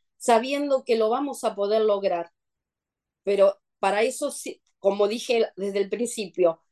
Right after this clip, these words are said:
siempre nuestro enfoque tiene que estar en esa identidad que tenemos en Él. Porque cuando perdemos la identidad, o, eh,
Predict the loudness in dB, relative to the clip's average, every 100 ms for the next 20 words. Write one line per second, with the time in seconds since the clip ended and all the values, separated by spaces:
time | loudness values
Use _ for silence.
0 | _ _ _ _ -12 -2 4 4 2 -2
1 | -2 -2 2 4 4 2 -2 -4 -6 -4
2 | -2 0 -4 0 0 0 -2 4 6 6
3 | 6 2 2 0 0 0 0 -4 -4 -2
4 | -2 -4 -4 -2 -4 -6 -12 _ _ _
5 | _ _ -4 0 -2 4 4 8 6 6
6 | 4 4 4 0 0 -2 -4 -2 -2 -4
7 | -6 -2 -2 -4 _ _ _ _ _ -6
8 | -6 -6 _ -4 -2